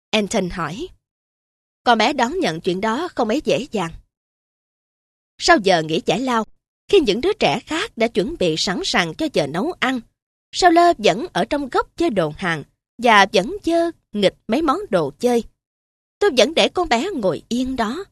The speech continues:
Nó đang cảm thấy không vui, và đương nhiên là có lý do khi muốn ngồi chơi một mình như vậy. Mặc dù tự cô lập mình, nhưng con bé vẫn kiểm soát cơn bực bội của mình khá tốt. Không có cơn thịnh nộ nào,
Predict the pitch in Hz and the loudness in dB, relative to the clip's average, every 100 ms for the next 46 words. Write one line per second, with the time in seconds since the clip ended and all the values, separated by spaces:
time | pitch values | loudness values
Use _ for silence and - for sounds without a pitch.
0 | _ _ _ _ _ _ 226 294 220 180 | _ _ _ _ _ _ -2 4 4 2
1 | - 175 311 330 302 277 254 285 247 - | -2 -2 -4 -4 -4 -4 -4 -4 -4 -8
2 | _ _ _ 214 220 330 349 339 330 247 | _ _ _ 0 2 0 -2 -2 -2 0
3 | 185 165 - 330 262 370 427 285 285 294 | 0 0 -2 -2 0 -2 -2 -2 -4 -4
4 | _ _ _ 370 285 277 440 285 190 - | _ _ _ 2 2 0 -2 0 0 2
5 | 359 247 - 175 147 120 277 - 160 - | 0 0 -2 -4 -4 -6 -8 -4 -4 -4
6 | _ _ _ _ _ _ _ _ 214 196 | _ _ _ _ _ _ _ _ 0 0
7 | 196 196 175 - 165 165 - 233 208 165 | 2 0 2 2 2 2 2 2 2 -2
8 | - 190 156 151 _ _ - 339 320 320 | -4 -4 -4 -6 _ _ -4 -2 0 2
9 | 233 277 427 - 165 254 220 160 320 - | 2 2 0 0 -2 -2 -2 -2 -4 -4
10 | 453 - 285 240 190 - - 160 175 - | -4 0 0 2 0 -2 0 0 0 -4
11 | 285 180 143 - 208 294 - 349 466 _ | -4 -4 -6 -6 -4 -4 -4 -2 -2 _
12 | _ _ _ _ _ 370 330 415 - 370 | _ _ _ _ _ 0 2 0 2 -2
13 | 349 190 175 196 165 185 175 147 | -2 -6 -2 -2 -2 -4 -4 -4